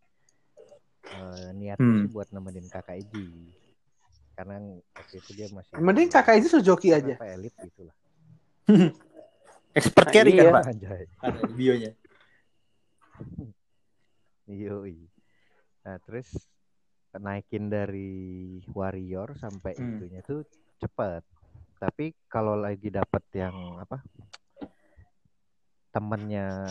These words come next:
Speaker 1: bego banget, tetap aja nggak
Speaker 2: Hmm.
Speaker 1: bisa gendong, cuy.
Speaker 3: Sulit, Su.
Speaker 2: Oh, ya, kalau saya sih ngakalinnya ini aja sih, Pak. Nge-push aja dulu. Saya kalau, kalau awal-awal tuh biasanya, eh, tower-tower aja.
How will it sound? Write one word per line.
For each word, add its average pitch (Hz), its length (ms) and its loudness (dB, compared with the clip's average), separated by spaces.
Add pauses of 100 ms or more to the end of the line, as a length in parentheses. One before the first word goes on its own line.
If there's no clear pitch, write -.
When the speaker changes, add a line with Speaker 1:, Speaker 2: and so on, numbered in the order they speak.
Speaker 1:
bego 95 280 -6
banget, 90 340 -8 (1200)
tetap - 320 -6
aja 143 240 -4
nggak 95 160 -2
Speaker 2:
Hmm. - 80 -4
Speaker 1:
bisa 87 140 0
gendong, 117 380 -8
cuy. 107 180 -12 (2750)
Speaker 3:
Sulit, 151 320 -8
Su. 127 160 -14 (240)
Speaker 2:
Oh, 139 80 -12
ya, 120 160 -4
kalau 120 160 6
saya 139 160 4
sih 165 160 4
ngakalinnya 135 480 2
ini 131 160 0
aja 135 160 0
sih, 143 80 0
Pak. - 400 0
Nge-push 135 320 4
aja 156 100 6
dulu. 190 220 8 (480)
Saya 151 240 -2
kalau, 135 240 2
kalau 117 240 0
awal-awal 110 560 -6
tuh 139 320 -8
biasanya, 113 720 -8 (560)
eh, 110 160 0
tower-tower 110 480 6
aja. 120 180 0